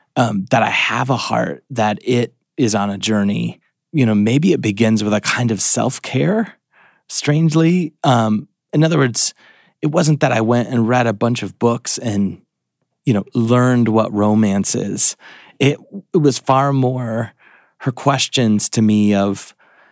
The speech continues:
"Hey, you're really good at making out with me." "Uh,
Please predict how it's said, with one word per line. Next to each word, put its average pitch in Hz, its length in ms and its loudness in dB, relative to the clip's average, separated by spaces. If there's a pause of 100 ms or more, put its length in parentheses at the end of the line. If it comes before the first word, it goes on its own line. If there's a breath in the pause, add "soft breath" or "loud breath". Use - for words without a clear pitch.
"Hey, 139 580 0 (380)
you're 123 340 -4 (380)
really 135 320 2
good 135 180 -2
at 131 160 -4
making 117 340 -2
out 120 160 -4
with - 200 -8
me." - 480 -4 (960 soft breath)
"Uh, 160 800 -4